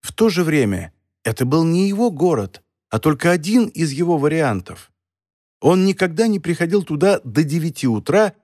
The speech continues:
и не задерживался после девяти вечера.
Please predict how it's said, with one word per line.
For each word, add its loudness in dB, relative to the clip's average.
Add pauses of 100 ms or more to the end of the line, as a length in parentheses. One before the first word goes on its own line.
и 2
не 4
задерживался 0
после -2
девяти -6
вечера. -4